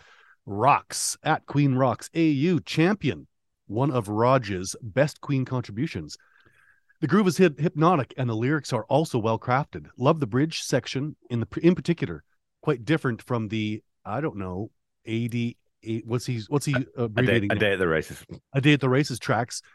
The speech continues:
Speaker 1: which makes it a nice counterpoint to the rest of the album. The only downside is production. Well, yeah.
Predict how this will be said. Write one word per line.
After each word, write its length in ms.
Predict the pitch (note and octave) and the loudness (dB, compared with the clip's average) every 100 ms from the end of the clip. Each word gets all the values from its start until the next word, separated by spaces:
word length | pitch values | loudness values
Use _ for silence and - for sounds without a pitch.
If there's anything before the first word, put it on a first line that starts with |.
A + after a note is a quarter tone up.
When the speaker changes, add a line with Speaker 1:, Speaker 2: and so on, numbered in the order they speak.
| - | -6
Speaker 1:
which 180 | C#3 - | -6 0
makes 240 | D3+ - | 0 0
it 80 | C3 | -4
a 40 | |
nice 220 | B2+ D3+ - | 0 0 0
counterpoint 480 | E3+ D#3+ - C3 | 0 0 0 -2
to 40 | A2 | -2
the 80 | G2 | -4
rest 160 | G2 | -6
of 60 | A2 | -4
the 100 | G2+ | -2
album. 380 | G#2 E2 E2 - | -2 -4 -8 -8
The 80 | A2+ | -2
only 160 | A#2+ A2 | 0 0
downside 500 | A2 A2+ A2 A#2 A#2 | 0 0 0 -2 -2
is 100 | - | -4
production. 560 | A#2 G#2 - D#2+ C#2 _ _ - _ _ _ - | -4 -4 -4 -12 -14 _ _ -20 _ _ _ -2
Well, 260 | D3+ E3+ _ _ _ _ _ _ - | 0 0 _ _ _ _ _ _ -4
yeah. 260 | E3 E3 | -2 -2